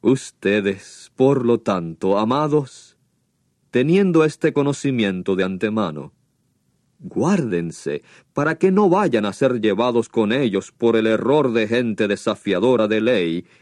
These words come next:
y caigan de su propia constancia. No, sino sigan creciendo en la bondad inmerecida y en el conocimiento de nuestro Señor y Salvador Jesucristo.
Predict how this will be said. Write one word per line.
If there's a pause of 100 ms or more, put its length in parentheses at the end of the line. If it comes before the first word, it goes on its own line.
(180)
y (120)
caigan
de
su
propia
constancia. (580)
No, (760)
sino
sigan
creciendo
en
la
bondad
inmerecida (400)
y
en
el
conocimiento
de
nuestro
Señor
y
Salvador
Jesucristo.